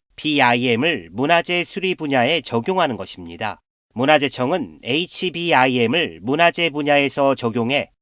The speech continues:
오는 이천이십오 년까지 국보 보물 중 목조 건조물 문화재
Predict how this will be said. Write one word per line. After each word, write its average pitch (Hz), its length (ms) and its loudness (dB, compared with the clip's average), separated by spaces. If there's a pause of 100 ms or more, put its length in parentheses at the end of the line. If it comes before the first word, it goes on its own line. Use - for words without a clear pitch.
오는 135 400 0
이천이십오 156 960 -2
년까지 135 640 0 (260)
국보 151 500 2
보물 127 320 2
중 143 340 -4
목조 156 540 -2
건조물 160 640 0
문화재 143 540 2